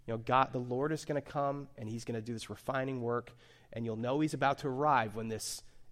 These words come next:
ambassador, this herald, kinda starts paving the way. So this beautiful prophecy in Malachi, we see glimpses of this all through the minor prophets too, anticipating God's intervention to deal with sin.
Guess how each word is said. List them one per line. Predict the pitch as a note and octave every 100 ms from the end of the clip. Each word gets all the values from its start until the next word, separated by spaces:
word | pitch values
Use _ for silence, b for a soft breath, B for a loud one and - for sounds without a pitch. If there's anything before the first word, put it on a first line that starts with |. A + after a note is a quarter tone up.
| - - -
ambassador, | A#2 A2+ A#2+ A#2+ - G#2 G2
this | G2
herald, | - B2+ A2+ G2 G2 -
kinda | - G2+
starts | - A2 G2
paving | - B2+ G#2+ G#2+
the | G2
way. | G2 F2+ F2 - - - - - - - - -
So | -
this | A#2+
beautiful | - C#3+ D#3+ D#3
prophecy | - B2 A#2+ C3
in |
Malachi, | A#2 A2 A2+ A#2+ A2 B B B
we | D#3+
see | - C#3
glimpses | C#3+ C#3+ C#3+ C#3+
of | C3
this | B2+
all | - D3
through | D3 C3+
the |
minor | C3 B2+ B2+
prophets | B2 A#2 - A2+
too, | - B2
anticipating | A2 A2 - E3 E3 E3 D#3 D3 C#3+ C3+ B B B
God's | C#3 C3+ C3+ -
intervention | D3 C#3+ C3+ B2+ C3 - B2
to | A#2+
deal | B2 C3
with | A#2+
sin. | - - D#3 B2